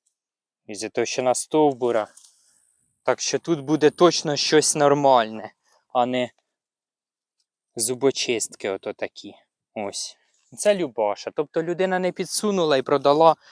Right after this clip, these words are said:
нормальний часник. Що однозубку продала нормально, що сам часник.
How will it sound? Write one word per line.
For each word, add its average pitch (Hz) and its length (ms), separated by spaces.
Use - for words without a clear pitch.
нормальний 147 500
часник. - 760
Що - 260
однозубку 196 720
продала 170 460
нормально, 156 600
що - 260
сам 170 300
часник. - 720